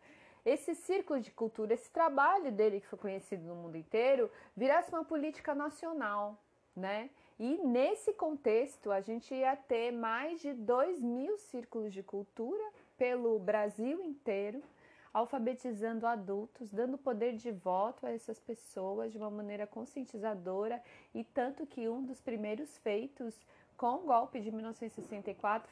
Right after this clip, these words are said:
foi acabar com esse projeto que estava na sua fase de formação de professores e colocar, e prender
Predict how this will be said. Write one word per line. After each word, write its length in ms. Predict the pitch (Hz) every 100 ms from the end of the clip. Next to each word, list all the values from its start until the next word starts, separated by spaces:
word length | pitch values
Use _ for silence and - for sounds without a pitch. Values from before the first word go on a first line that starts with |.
| -
foi 300 | 208 180 226 _ _ _ _ -
acabar 840 | 233 294 - 330 180 196 233 349 359
com 180 | 320 254
esse 160 | 233
projeto 720 | - 208 202 175 175 226 285
que 120 | 269 208
estava 360 | - 196 196
na 120 | 196
sua 200 | 196 208
fase 300 | 196 196 190
de 120 | 180 180
formação 840 | - 240 254 247 - 196 202 262
de 140 | 269 202
professores 880 | 185 180 175 175 - 170 202 277 - - _ _ _ _ _ _ _ _ _ _ _ _ - - - - - -
e 280 | 240 277 427
colocar, 720 | - 392 381 349 - 240 233 -
e 140 | 277
prender 720 | - 415 339 190 196 262 415